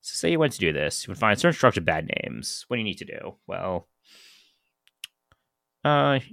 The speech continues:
you need to talk about other kind of anti-patterns and compare it, which sa-, sounds like not an easy writing task 'cause it's different. You need to define your anti-patterns, and you need to be able to say their prevalence.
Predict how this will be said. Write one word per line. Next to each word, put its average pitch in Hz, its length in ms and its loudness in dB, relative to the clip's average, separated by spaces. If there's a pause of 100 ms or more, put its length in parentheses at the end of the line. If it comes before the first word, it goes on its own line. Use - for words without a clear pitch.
you 135 160 -8
need 151 100 -6
to - 60 -10
talk 131 240 0
about 120 180 4
other 107 160 2
kind 92 160 0
of 82 40 -2
anti-patterns 82 800 -6
and 90 140 -8
compare 78 320 -6
it, 92 340 -6 (100)
which - 280 -20
sa-, - 80 -18 (480)
sounds 90 420 -10
like 82 160 -8
not 82 140 -12
an 85 60 -10
easy 76 260 -12
writing 76 260 -6
task - 520 -8
'cause - 160 -18
it's - 160 -18
different. 85 520 -6 (1040)
You 131 100 -4
need 151 200 -2
to 113 640 0 (160)
define 113 520 2
your 87 340 4 (380)
anti-patterns, 92 840 -4 (1200)
and 101 340 2
you 110 140 0
need 139 200 0
to - 80 -12
be 120 160 4
able 107 280 6
to 101 100 -4
say 98 280 0
their 85 140 0
prevalence. - 840 -6